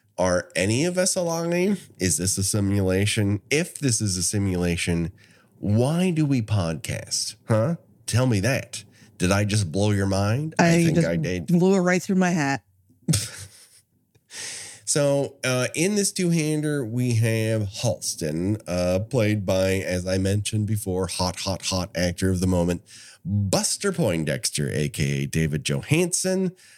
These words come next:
Speaker 1: of the New York Dolls. Um,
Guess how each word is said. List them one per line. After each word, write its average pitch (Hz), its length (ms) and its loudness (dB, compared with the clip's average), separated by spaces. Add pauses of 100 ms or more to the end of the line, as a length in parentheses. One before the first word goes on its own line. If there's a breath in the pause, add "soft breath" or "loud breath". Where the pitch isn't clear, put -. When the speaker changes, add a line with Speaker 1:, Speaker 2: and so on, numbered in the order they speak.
(120 soft breath)
Speaker 1:
of 82 240 -2
the 80 120 -4
New 92 180 0
York 82 580 -2
Dolls. 131 840 0 (480 soft breath)
Um, 104 480 0